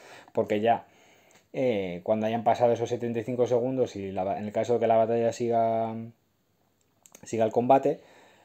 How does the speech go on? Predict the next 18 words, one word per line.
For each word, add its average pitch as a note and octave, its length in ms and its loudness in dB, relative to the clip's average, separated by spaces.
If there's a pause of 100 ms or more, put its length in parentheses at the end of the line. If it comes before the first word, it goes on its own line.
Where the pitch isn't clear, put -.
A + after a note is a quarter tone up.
(140)
pues A#2 300 4
en, G#2 840 -2 (300)
se - 160 2
va A2+ 80 8
a A2+ 40 4
estar B2 200 6
desarrollando A#2+ 560 4
en A#2+ 60 -2
otro G2+ 240 -6
punto. F2 340 -12
Seguramente F2+ 640 -8
esa G2 240 -4
zona G#2 280 -8
ya G2+ 120 -6
no G2+ 100 -6
valga F#2 260 -6
de F2 100 -12
nada. D#2+ 260 -18